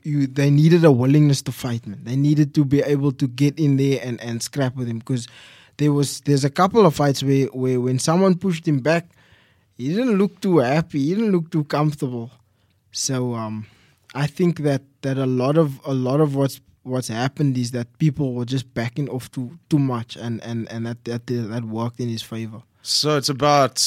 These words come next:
Speaker 2: if you show him enough respect in terms of, uh, being inside the cage with him, he's gonna do what he wants to you. So it's all about not giving him that kind of break.
Speaker 1: Exactly. I think that, uh,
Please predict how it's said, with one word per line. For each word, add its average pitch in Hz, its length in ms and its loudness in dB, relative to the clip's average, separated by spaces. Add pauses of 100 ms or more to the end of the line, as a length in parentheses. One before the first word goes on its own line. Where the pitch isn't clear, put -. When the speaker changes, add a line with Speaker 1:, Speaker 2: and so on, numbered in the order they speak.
(460)
Speaker 2:
if 135 160 -4
you 139 100 -2
show 156 280 4
him 147 120 0
enough 131 280 0
respect 127 600 -2
in 123 220 -2
terms 120 440 -2
of, 107 440 -8
uh, 101 480 -4
being 120 200 -4
inside 117 340 -2
the 104 60 -10
cage 123 320 -2
with 110 120 -4
him, 104 80 -4
he's 110 160 -6
gonna 113 160 -6
do 110 200 -6
what 104 100 -6
he 104 80 -8
wants 104 380 -8
to 104 60 -16
you. 85 100 -14
So 107 280 -8
it's 104 160 -8
all 117 160 -6
about 104 360 -6 (380)
not 120 280 -6
giving 123 260 -4
him 110 160 -4
that 107 180 -8
kind 107 220 -8
of 95 80 -12
break. 104 320 -10 (220)
Speaker 1:
Exactly. 135 600 -4 (220)
I 151 80 2
think 220 260 6
that, 175 180 4 (440)
uh, 180 80 0